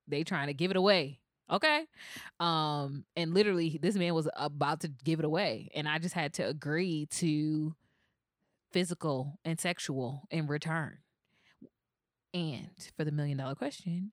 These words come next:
he asked me straight up. He was very, uh, direct. He told me, like, "I'm not gonna play with you. I'm not the man of your dreams. Um, if we did this, you will be in control.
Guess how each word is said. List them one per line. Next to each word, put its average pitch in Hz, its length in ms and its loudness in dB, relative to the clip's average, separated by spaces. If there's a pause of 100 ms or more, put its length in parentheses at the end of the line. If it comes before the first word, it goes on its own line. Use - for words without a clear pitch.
he 185 220 -2
asked - 300 0
me 185 140 0
straight 180 320 0
up. - 200 2 (340)
He 185 200 0
was 214 220 2
very, 220 680 0 (440)
uh, 156 340 2
direct. 160 640 0
He - 200 -4
told 196 280 0
me, 196 140 -2
like, 143 240 -4
"I'm 156 140 0
not 165 120 0
gonna 156 140 0
play 190 220 -2
with 208 200 -2
you. 214 320 0 (1080)
I'm 175 280 2
not 165 180 2
the 175 60 -2
man 170 220 2
of 156 100 -2
your 147 120 0
dreams. 226 640 -4 (360)
Um, 160 380 0
if 160 140 0
we 185 120 2
did 190 280 0
this, 220 300 0
you 185 180 0
will 180 80 2
be 160 200 -2
in 160 80 -4
control. 226 640 0